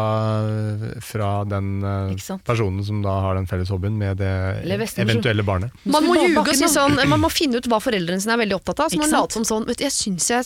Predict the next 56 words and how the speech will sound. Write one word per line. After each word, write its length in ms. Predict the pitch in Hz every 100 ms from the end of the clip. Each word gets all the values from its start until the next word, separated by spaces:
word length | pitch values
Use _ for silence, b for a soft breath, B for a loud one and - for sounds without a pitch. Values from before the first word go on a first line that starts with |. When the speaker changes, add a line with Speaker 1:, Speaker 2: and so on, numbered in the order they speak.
| 233
Speaker 3:
ser 360 | - 185 160 196
at, 200 | - 233
eh, 680 | 214 214 208 208 202 196
veslefrekk 580 | 220 226 - 180 175 -
med 240 | 214 202 196
fele 240 | 220 175
også 260 | 196 185 220
er 40 | 220
veldig 120 | 190 185
opptatt 220 | 196 196
av 80 | 202
de 80 | 196
greiene 240 | 180 190
du 200 | 185 170
liker 280 | 170 170 202
godt. 280 | 262 - -
Speaker 1:
Mm. 340 | 269 226 127
Speaker 3:
Jeg 100 | 185
kan 140 | - 247
jo 60 | -
ikke 240 | - - -
noe 60 |
om 80 | 165
det, 140 | 190 202
der 160 | 180
må 140 | 208 226
du 120 | 185
Speaker 2:
Mm. 80 | 277
Speaker 3:
inn.» 280 | 180 202 175 - _ _ _ _ - -
Speaker 1:
Ja. 340 | 98 95 92
Speaker 2:
Du 80 | 123 117
vet 60 | 294
den 100 | 269
gode 200 | 294 196
napoleonskaka 720 | 185 - 151 143 - 156 -
du 180 | 160 151
baker? 300 | 156 147 185 - B B
Min 300 | 175 180 175
toåring 400 | 196 143 196 262
er 60 |
veldig 220 | 160 180 156
glad 140 | 160
i 20 | 160
å 40 |
bake, 480 | 180 - 175 170 165 B B -
eh, 260 | 170 175
trolldeig. 460 | 170 247 160 302 294
Kan, 240 | 233 233
kan, 120 | 226 220 B
kan 120 | -
ikke 140 | 226 202
du 260 | 180 208 233
lære 200 | 208 -
Speaker 3:
Ja, 80 |
ja, 120 | 403 226
ja. 100 | 453